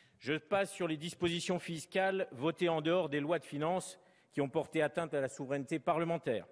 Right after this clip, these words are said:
C'est une pratique dont la précédente majorité a abusé. Nous y reviendrons sans doute. En multipliant les cadeaux fiscaux en début de mandat,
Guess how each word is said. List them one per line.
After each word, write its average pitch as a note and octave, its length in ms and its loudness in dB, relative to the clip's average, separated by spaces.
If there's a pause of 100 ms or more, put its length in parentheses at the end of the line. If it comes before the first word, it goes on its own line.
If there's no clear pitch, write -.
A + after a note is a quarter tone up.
(100)
C'est - 200 -12
une C3 140 -4
pratique E3 360 -4
dont D3+ 120 -2
la D3+ 100 2
précédente F3+ 560 -4
majorité D3+ 600 -2 (560)
a C3+ 100 0
abusé. D#3+ 500 0 (840)
Nous A#2+ 180 -4
y C3 60 0
reviendrons C3 460 -2
sans C#3 200 -2
doute. A2+ 320 -8
En B2+ 120 0
multipliant F#3 680 0
les E3+ 120 2
cadeaux F3+ 280 2
fiscaux G#3+ 560 0
en D3+ 100 0
début D#3+ 340 0
de D#3 40 -2
mandat, F3+ 400 2